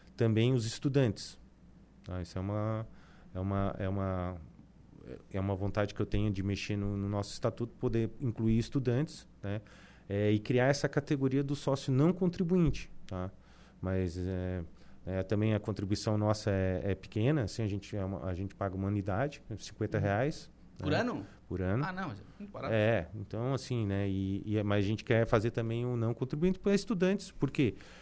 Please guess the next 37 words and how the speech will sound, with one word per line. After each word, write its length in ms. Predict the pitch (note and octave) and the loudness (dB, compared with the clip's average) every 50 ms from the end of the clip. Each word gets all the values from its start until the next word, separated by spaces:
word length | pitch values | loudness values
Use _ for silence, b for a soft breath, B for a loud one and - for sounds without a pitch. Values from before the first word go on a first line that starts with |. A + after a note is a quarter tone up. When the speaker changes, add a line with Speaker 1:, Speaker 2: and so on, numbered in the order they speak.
| B B - | B B 0
Speaker 1:
Porque 220 | - - - - | 0 2 4 4
o 80 | D#3+ D3+ | 4 4
crea, 200 | D#3 - D3+ E3 E3+ | 4 4 4 4 4
ele 120 | E3+ D#3+ | 2 2
tá 160 | E3 - D#3+ D3+ | 0 -2 -2 0
evoluindo 1200 | D#3 C#3+ D3+ D#3 D3+ D3 D3 D3 D#3 E3 E3 D#3+ E3 D#3+ D#3+ D#3 D#3 D#3 D#3 D3+ D3+ D3+ D3+ D3+ | 0 2 2 2 4 4 4 4 4 2 2 2 2 2 4 4 4 2 2 2 2 2 2 2
nessa 260 | D3+ D3+ D3+ D3+ - D3+ | 2 2 0 0 -2 -2
questão 360 | - D#3 C#3 - - D#3 D3+ | -2 -2 -2 -2 -2 -2 -2
também 280 | D3 - D3 D3 D3+ D#3 | 0 0 2 2 2 0
dos 220 | D3+ C#3+ D#3 D3+ B2+ | 0 0 0 0 0
estudantes. 640 | C#3+ C#3 - - D3+ C#3 D3 C3+ A#2 - - - - | -2 -4 -6 -6 -2 0 0 2 0 -2 -4 -10 -6
Então, 300 | - A2 G#2+ A2+ A2 G2+ - | -2 -2 0 0 -2 -4 -6
o 100 | G2+ F#2 | -8 -6
crea 240 | - - A2+ B2 B2+ | -2 0 0 2 2
tem 120 | B2+ C3 | 0 -2
o 40 | B2 | -2
crea 280 | - - B2+ B2+ B2+ C3+ | 0 2 4 4 4 4
Júnior, 460 | A2+ A#2 C3 C3 D3 D#3 E3 F#3 G3+ - B B B B B B B B - - | 4 4 4 4 4 4 4 2 0 -2 B B B B B B B B -20 -14
que 220 | - D3 C3 A#2+ A#2+ | -6 -2 0 2 4
ele, 520 | B2 B2 B2 B2+ B2+ B2+ B2+ B2+ B2 A#2 B2 | 4 4 4 4 4 2 2 2 0 -2 -2
que 100 | - B2+ | -2 -2
ele 140 | A#2+ A#2 | -2 -2
concede 540 | A2 - A#2+ A2+ - - B2 B2 C3+ B2+ A#2+ | -2 -2 -2 -2 0 0 0 2 2 0 -2
esse 160 | A2 - - | -4 -6 -6
crea 240 | - - B2 B2 B2+ | -4 -2 0 0 0
Júnior 260 | A#2+ G#2 A#2+ B2 C3+ | 0 -2 -2 -2 -2
pra 140 | B2+ - C3+ | -2 -2 -4
quem 120 | - - C3+ | -4 -4 -2
tá 120 | - C3 | -2 -2
fazendo 340 | B2+ - C#3+ B2+ A#2 C3 C3 C3 | 0 2 2 2 2 2 0 0
as 60 | C3 | 0
faculdades 440 | - C#3 B2+ - C3 C3 C3 C3 - | -2 -4 -2 -2 -2 -2 -2 -4 -6
técnicas 460 | - C3+ C3 C3 C#3 C#3 - C3 A#2+ | -6 -6 -4 -4 -4 -4 -4 -4 -2
da 100 | B2 C3 | 0 2
área 220 | C3 C3 C3 C3 C3 | 2 4 2 2 0
do 100 | C3 C3 | -2 -2
crea. 360 | - - D3 C#3 G2+ F2 | 2 4 4 4 4 2